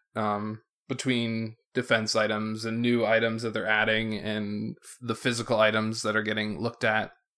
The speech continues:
But their whole blog post, which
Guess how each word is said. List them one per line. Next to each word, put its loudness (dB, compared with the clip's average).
But 6
their 8
whole 10
blog 8
post, 2
which -2